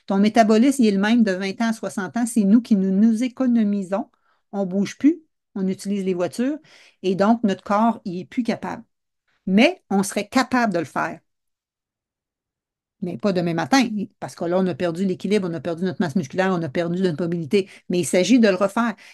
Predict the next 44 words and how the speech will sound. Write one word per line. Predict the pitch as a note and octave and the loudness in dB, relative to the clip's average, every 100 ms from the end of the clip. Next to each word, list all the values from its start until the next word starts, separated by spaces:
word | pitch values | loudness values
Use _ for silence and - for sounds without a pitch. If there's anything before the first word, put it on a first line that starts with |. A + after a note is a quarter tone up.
| - | -8
Et | F#3+ | -6
c'est | - | -2
ce | D#4 | -4
qui | - | -4
fait | A#3 D4 | 0 0
que | C4+ | 2
moi, | F#3+ B3 | 0 0
j'ai | A3 | 0
des | F#3+ | -2
filles | - A#3 B3 | -2 -2 -2
à | |
soixante | F3 B3 A#3 G#3 - | -4 -4 0 0 2
ans | A#3 | 0
qui | A#3 | 0
me | F#3 | -2
disent, « | F#3 D#3+ | -2 -6
Nathalie, | D#3+ F3+ F#3 A3 F3 | -4 -2 0 -2 -2
j'ai | E3 E3+ | -4 0
vingt | A3 A#3+ | 2 2
ans | A#3+ | 4
de | G#3 | 4
moins, | G3+ A3+ | 2 0
je | A#3 | 0
suis | - | -2
plus | G#3+ A3 | -2 0
en | G3 F3+ | -2 -2
forme | G3+ G3+ G3+ | -4 -4 -2
qu'avant. | E3+ E3 F3+ _ _ _ _ _ - | -4 -4 -10 _ _ _ _ _ -12
Je | E3+ | -10
me | |
sens, | C3+ C3 | -8 -8
je | - F3 | -4 -2
me | D#3+ | 0
sens | G3 F#3+ - _ | 0 0 -4 _
plus | - G#3 | 2 2
jeune. » | E3+ F3+ E3 - | 4 0 0 -6
En | F3+ - | -4 -2
tout | |
cas, | G3+ | -2
vous | E3+ E3+ | 0 2
allez | F3 | 2
le | F3 | 2
voir, | G#3+ D#4+ A#3+ | 2 2 -4
euh, | F#3 F#3 | -8 -8